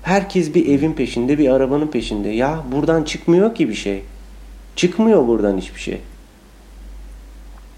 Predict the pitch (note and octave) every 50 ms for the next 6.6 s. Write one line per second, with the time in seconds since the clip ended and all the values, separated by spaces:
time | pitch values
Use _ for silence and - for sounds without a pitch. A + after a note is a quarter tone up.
0 | - - - - A2 A2+ A#2+ E3+ G3+ - C4 B3 G3+ A#2 G2+ - - - - -
1 | - G3 C#3 C3 E3+ F3+ F#3 G#3 G#3 G#3+ A#3 A#3 A#3 F#3 - - - - - -
2 | - - - - - - - - - - - - - - - - - - - -
3 | - - - - A#3+ A#3 A3+ F3 C#3 A2 G2+ G2 F#2 - - - - - B2 B2+
4 | - - F3+ F#3 - D3 D#3+ F3+ - G#3 G3 F#3+ F#3 E3+ F3+ F3 F3+ - - E3+
5 | E3 F3 E3+ F3+ G#3 C4 D4 D4+ A#3+ D#3 C#3 C#3 D#3+ D#3 E3 D#3+ D#3+ - - -
6 | - - D3 C#3+ D3+ D3+ D#3+ G3 B3+ C#4 C4 -